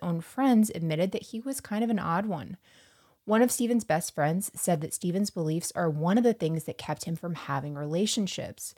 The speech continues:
But otherwise, he said he never came off as creepy or weird until he mentioned Oregon and Sherry Shriner.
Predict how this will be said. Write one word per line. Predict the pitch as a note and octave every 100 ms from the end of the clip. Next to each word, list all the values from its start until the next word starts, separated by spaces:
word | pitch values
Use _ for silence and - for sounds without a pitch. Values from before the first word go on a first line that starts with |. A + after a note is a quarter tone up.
| _ _ _ _ _
But | F#3
otherwise, | F#3 G3+ A3 G#3+ G#3 G#3
he | G3+
said | F#3 F3
he |
never | E3+ D#3+
came | D#3+ E3 D3+
off | C#3+
as | E3
creepy | - - A#3 A3 A3 G3+
or | E3
weird | D3+ F#3 F3+ F#3 -
until | D#3+ - - - C4
he | B3+ C4+
mentioned | F#3+ E3+ - F3+ -
Oregon | F3 D#3+ E3 D#3+ D3+ D3+ D3+
and | F3
Sherry | E3+ - C#3+ C#3+
Shriner. | - G3 G3+ G#3 E3